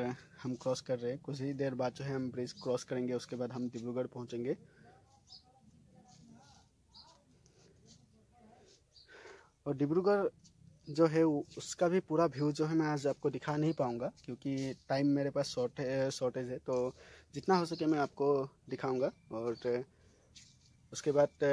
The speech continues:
फिर कभी अगर मैं town अच्छे से visit करता हूँ, तो सारा कुछ मैं आपको वहाँ पे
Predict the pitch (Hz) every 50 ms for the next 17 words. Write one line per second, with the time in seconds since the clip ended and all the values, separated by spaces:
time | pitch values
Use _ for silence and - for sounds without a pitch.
0 | 139 143 131 - - 165 160 165 147 151 156 156 135 147 147 147 147 143 139 139
1 | 127 131 143 - - - - - 170 156 180 156 143 135 139 147 - - 143 135
2 | 143 143 139 - 147 143 - 139 131 135 135 - 147 139 - 143 135 131 - -
3 | 135 135 131 127 - 135